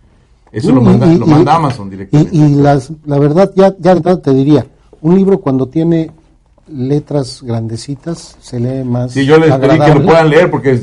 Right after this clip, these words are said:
Speaker 1: yo también como que le batallaba, dije, "No, no, no, pues,
Speaker 2: Sí.
Speaker 1: si le voy a batallar yo".
Speaker 2: ¿Salen fotos tuyas? No.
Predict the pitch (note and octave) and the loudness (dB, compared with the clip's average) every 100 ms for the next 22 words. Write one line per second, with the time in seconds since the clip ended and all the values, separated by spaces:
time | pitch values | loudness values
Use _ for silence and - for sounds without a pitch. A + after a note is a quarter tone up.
0 | A2 G2 D#3 D#3 D3+ D3+ C3+ A2+ A2+ G#2+ | -6 -8 -4 -4 -4 -6 -8 -6 -6 -8
1 | G#2+ G#2+ D3 C#3+ A#2+ G#2+ D#3 C#3+ D#3 - | -8 -8 -6 -6 -8 -10 -10 -12 -14 -12
2 | C3+ C3 F#2+ G2 B2+ B2 B2+ C3 B2+ A#2+ | -8 -8 -8 -6 -4 -4 -4 -6 -6 -6
3 | B2 A#2 - D#3 D#3+ D#3 D3+ D3 - F#3+ | -8 -10 -2 2 2 0 -2 -6 -2 -2
4 | G3 A#2 | -2 -6